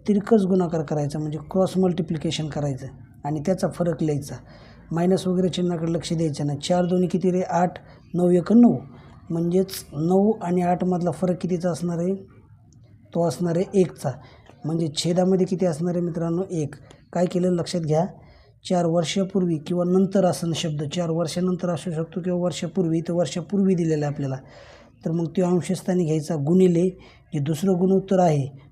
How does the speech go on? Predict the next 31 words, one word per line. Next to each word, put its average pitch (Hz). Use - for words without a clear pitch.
मग 165
ते 170
वर्षानंतरचं 180
असेल 156
किंवा 170
वर्षापूर्वीचं 170
असेल, 147
ह्या 156
क्वेश्चनमध्ये 175
वर्षापूर्वीचं 180
दिलेलं 151
आहे, 135
त्याच्यामधला 185
नाही 180
का 160
फरक, 156
म्हणजे 160
नऊमधून 180
नाही 175
का 185
चार 185
गेले, 156
खाली 165
किती 170
राहिले? 175
पाच. 165
आणि 165
जे 165
छेदामध्ये 190
आहे 156
हे 156